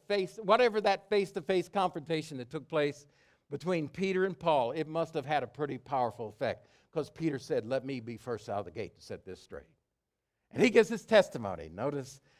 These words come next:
his testimony, the testimony of Peter. He stands up and he says, "After there had been much debate," discussion, verse seven, Peter stood up and said, "Brethren, you know in the early days God made a choice among you that by my mouth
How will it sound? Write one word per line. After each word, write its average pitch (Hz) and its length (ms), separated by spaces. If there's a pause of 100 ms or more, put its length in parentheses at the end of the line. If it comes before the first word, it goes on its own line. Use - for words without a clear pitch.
(260)
his 156 260
testimony, 151 720
the 127 140
testimony 147 580
of 135 120
Peter. 147 320
He 143 160
stands 139 360
up 143 280 (340)
and 156 120
he 165 60
says, 160 420 (1000)
"After 196 300
there 190 100
had 180 100
been 185 200
much 180 440
debate," 175 540
discussion, 135 560
verse 143 220
seven, 113 480
Peter 196 320
stood 180 340
up 180 180
and 180 80
said, 165 340
"Brethren, 208 680 (420)
you 175 220
know 180 280
in 185 100
the 175 100
early 190 240
days 190 400
God 151 260
made 165 140
a 160 60
choice 165 360
among 165 340
you 165 140
that 151 140
by 120 140
my 160 400
mouth 110 480